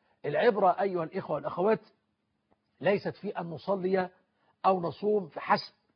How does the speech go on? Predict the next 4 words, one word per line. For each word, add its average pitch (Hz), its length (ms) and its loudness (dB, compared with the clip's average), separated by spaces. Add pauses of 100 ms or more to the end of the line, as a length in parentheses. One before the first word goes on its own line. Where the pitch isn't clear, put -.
(300)
وإنما 190 640 2 (500)
أن 160 140 -2
تكون 254 400 -4 (280)
الصلاة 180 540 0